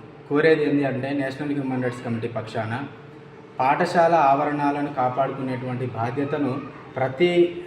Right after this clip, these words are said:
ఆ, గ్రామానికి సంబంధించిన యువత కానీ, గ్రామ పెద్దలు కానీ తీసుకోవాలని చెప్పేసి నేను కోరుతా ఉన్నాను. ఎందుకు అనంటే, ఆ, ఆ, పాఠశాలల, పాఠశాల ఆవరణాలు అనేటివి నిజంగా కూడా, ఆ, పవిత్ర స్థలాలు అవి.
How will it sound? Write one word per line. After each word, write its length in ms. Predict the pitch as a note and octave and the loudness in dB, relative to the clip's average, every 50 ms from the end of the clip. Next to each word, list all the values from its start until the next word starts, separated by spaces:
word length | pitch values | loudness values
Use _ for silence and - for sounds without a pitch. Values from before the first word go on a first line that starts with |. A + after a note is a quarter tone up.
| C3 | -2
ఆ, 120 | C3 C3 B2+ A#2 | -2 -2 0 2
గ్రామానికి 480 | B2+ B2+ C#3 C#3+ D3+ D#3+ E3 E3 D#3 | 2 4 4 4 4 4 2 2 -2
సంబంధించిన 760 | D3+ - D3 C3+ C3+ C3+ C#3 C#3 C3+ C3 - - C#3+ C3 B2 | -4 -4 -4 -4 -2 -2 0 -2 -2 -2 -4 -4 -2 -2 0
యువత 220 | B2 C3 D3 C#3+ - | 0 0 0 0 0
కానీ, 540 | D3 C#3 C#3 C3 B2+ B2 B2+ C#3 E3+ - - - - - - - A2+ | 0 0 0 0 0 -2 -2 -4 -4 -6 -10 -14 -16 -16 -14 -8 -2
గ్రామ 280 | A#2 B2+ B2+ C#3 D3 | 0 2 4 4 2
పెద్దలు 420 | D3+ D3 D3 C3 B2+ C#3 C#3 C#3 C#3 | 2 0 -2 -2 0 0 0 0 2
కానీ 360 | C3 B2 B2 B2+ C#3+ F3+ F#3 - - - - - - - | 0 0 0 -2 -2 -4 -6 -8 -12 -16 -18 -16 -12 -8
తీసుకోవాలని 600 | E3+ E3 D#3 - - E3+ E3 D#3 D#3 D3+ D3 C#3+ | -6 -6 -6 -4 0 2 2 4 4 2 2 2
చెప్పేసి 320 | C3 B2 - C3+ C3 C#3 C#3 | 0 0 -2 -4 -6 -4 -4
నేను 200 | C3+ B2+ B2+ A#2+ | -2 -2 0 2
కోరుతా 280 | B2 B2 B2 - B2 | 2 2 2 0 -2
ఉన్నాను. 400 | A#2+ A#2 A#2 A2+ A2+ A#2 A#2 A#2 - - - - - - - | -2 -2 -2 -2 -2 -4 -4 -6 -10 -12 -16 -16 -16 -8 -4
ఎందుకు 360 | - B2+ C#3+ D#3+ E3+ E3 F3+ F3+ | -2 0 2 2 4 6 8 8
అనంటే, 800 | E3 E3 D#3+ D#3 D#3 D3+ D3+ C#3+ D3+ D#3 C#3+ C#3+ - - - - - - - - - - - C3 | 8 6 4 2 0 0 0 0 0 0 0 0 -2 -4 -8 -14 -16 -18 -18 -20 -20 -10 -4 0
ఆ, 300 | C3 C3+ E3+ E3 D#3 - - - - - - - - C3+ | 2 4 4 2 2 -2 -8 -12 -14 -16 -16 -12 -6 -2
ఆ, 180 | C3+ C3+ C3 - - - | 0 2 2 0 0 0
పాఠశాలల, 800 | C3+ C#3+ E3 G#3 G3 - G3+ F3+ F3+ F3+ F3+ F3 F3 F3 F3 F3 F3 - - | 2 2 2 2 2 2 4 4 6 6 6 6 6 4 4 2 0 0 0
పాఠశాల 440 | C3+ C#3+ C#3+ E3+ E3+ F#3 F3 E3+ E3 | 0 0 0 0 0 2 2 4 4
ఆవరణాలు 540 | D3 C3+ C#3+ D3+ D#3 D#3 D#3+ D#3+ D#3 D#3 | 4 4 4 2 2 0 0 -2 -2 -2
అనేటివి 420 | D3+ C#3+ C#3+ C#3+ C#3+ D3 D#3+ D#3 D3 | -2 -2 -2 -2 -4 -4 -4 -4 -4
నిజంగా 340 | C3+ C3+ D#3 D#3 D#3+ E3 D#3+ | -4 -2 -2 0 0 2 2
కూడా, 340 | D#3 D#3 D3+ D#3+ E3 F3+ - - - - - - - | 2 2 2 2 2 0 0 -6 -12 -14 -12 -8 -6
ఆ, 60 | B2+ | -4
పవిత్ర 460 | B2+ - D3 C#3+ D3+ E3 D#3+ F3+ F3 | 0 2 2 2 2 2 2 2 2
స్థలాలు 420 | E3+ - - C#3 C3 C3 B2+ B2 A#2+ | 2 2 2 2 4 4 4 4 2
అవి. 300 | G#2 G2 G#2 A2+ D3 | 0 -2 -4 -6 -6